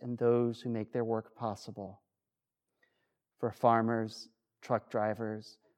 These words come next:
warehouse and store staff that make sure we have access to the needs of life, for teachers, police,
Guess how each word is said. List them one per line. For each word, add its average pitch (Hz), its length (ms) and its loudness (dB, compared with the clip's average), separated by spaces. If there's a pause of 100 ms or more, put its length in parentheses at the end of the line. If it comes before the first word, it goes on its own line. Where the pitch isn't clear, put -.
warehouse 117 680 4
and 113 120 -2
store 117 380 0
staff 98 400 -10 (180)
that - 80 -6
make 113 180 -8
sure 113 220 -4
we 110 140 -2
have 110 200 -2
access 110 640 -4 (420)
to 120 100 -8
the 113 100 2
needs 110 440 0
of 107 180 -12
life, 98 320 -2 (1200)
for 117 120 -4
teachers, 107 840 -2 (480)
police, 117 680 -2